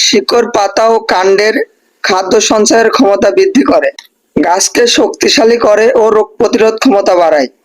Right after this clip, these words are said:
সরাসরি কীটনাশক না হলেও গাছের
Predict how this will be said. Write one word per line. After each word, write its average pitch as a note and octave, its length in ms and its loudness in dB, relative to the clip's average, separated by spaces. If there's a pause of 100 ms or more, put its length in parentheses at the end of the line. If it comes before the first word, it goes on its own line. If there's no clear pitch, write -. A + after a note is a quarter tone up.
(540)
সরাসরি G#3+ 680 0
কীটনাশক A#3+ 480 0 (120)
না G#3 140 0
হলেও A3+ 280 2 (340)
গাছের G#3 340 0